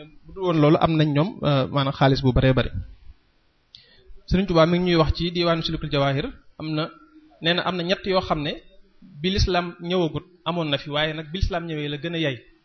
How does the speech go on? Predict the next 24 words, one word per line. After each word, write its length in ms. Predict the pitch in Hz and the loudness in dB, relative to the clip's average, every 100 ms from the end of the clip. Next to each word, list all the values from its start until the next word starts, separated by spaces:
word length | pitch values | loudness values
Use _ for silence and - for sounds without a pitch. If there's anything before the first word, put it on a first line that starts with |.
| _ | _
Bokk 160 | 175 185 | -8 -6
na 120 | 170 | -6
ci 120 | 165 | -6
nee 140 | 160 156 | -8 -8
na, 80 | 247 - _ _ - - _ _ _ - | -10 -16 _ _ -20 -20 _ _ _ -18
euh, 140 | - 143 143 - - - 147 | -16 -14 -16 -20 -20 -6 2
daanañ 300 | 170 185 175 | 4 4 2
def 180 | 180 - - | 0 -2 -8
bu 120 | 160 208 | -2 2
seenu 320 | - 202 190 - - - | 4 4 2 -2 -12 -4
dëkkandoo 520 | 156 - 185 165 151 | -4 0 2 4 2
amee 240 | 165 170 147 | 4 2 2
bor 200 | 147 - - - - - | 2 0 -6 -16 -18 -4
wala 260 | 151 160 165 160 - | 4 6 4 2 -2
ay 120 | 160 | 2
jafe-jafe 420 | 170 175 160 147 135 | 2 0 -4 -4 -2
dal 160 | 147 139 | -2 -4
ko 80 | 131 | -8
ba, 160 | 143 185 - - - - - | -8 -10 -12 -18 -18 -20 -12
ba 80 | 156 | -10
mu 80 | 165 | -6
metti 220 | 180 170 - | -4 0 0
ci 80 | 139 | -2
moom, 180 | 135 | -8